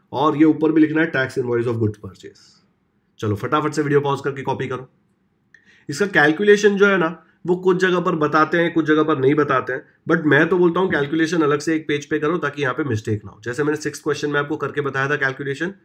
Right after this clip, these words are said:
सेम वे इसका कैलकुलेशन भी आप करके बताओ। हो गया?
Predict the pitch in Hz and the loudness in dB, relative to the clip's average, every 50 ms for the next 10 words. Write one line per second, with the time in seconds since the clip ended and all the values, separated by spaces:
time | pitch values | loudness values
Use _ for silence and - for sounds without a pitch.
0 | _ _ _ - - 135 131 131 135 135 131 131 135 127 113 123 117 107 117 120 | _ _ _ -6 -2 -2 0 2 0 0 0 -2 -4 -4 -4 -4 -4 -4 -6 -6
1 | 113 110 - 110 110 113 127 123 - 110 104 - 101 90 85 _ _ _ _ _ | -8 -6 -4 -4 -2 -2 -2 -4 -6 -10 -10 -10 -12 -16 -16 _ _ _ _ _
2 | _ _ _ _ _ _ _ _ _ _ _ _ _ _ _ _ _ _ _ _ | _ _ _ _ _ _ _ _ _ _ _ _ _ _ _ _ _ _ _ _
3 | _ _ _ _ _ _ _ _ _ _ _ _ - 113 113 147 180 | _ _ _ _ _ _ _ _ _ _ _ _ -4 0 2 2 2